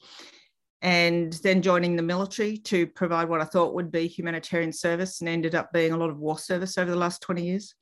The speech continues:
So I've managed to, and I, I've switched a little bit in doing children's orthopedics, which was my first love. I s-, swapped over to full-time trauma surgery for a while, and, um, then was doing some more general orthopedics. And now I've s-,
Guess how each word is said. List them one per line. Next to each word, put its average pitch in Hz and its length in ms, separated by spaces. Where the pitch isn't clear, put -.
So 196 100
I've 190 120
managed 202 400
to, 180 320
and 240 80
I, 240 220
I've 262 160
switched - 400
a 247 80
little 247 180
bit 262 160
in 202 220
doing 220 240
children's 208 320
orthopedics, 208 600
which - 220
was 185 140
my 180 240
first 190 280
love. 185 380
I 175 200
s-, - 260
swapped 202 240
over 170 160
to - 100
full-time 175 380
trauma 175 200
surgery 175 300
for 175 140
a - 20
while, 175 160
and, 165 140
um, 165 460
then 175 140
was 170 120
doing 170 160
some 170 140
more 165 100
general 175 300
orthopedics. 196 420
And 190 60
now 160 120
I've 160 40
s-, - 260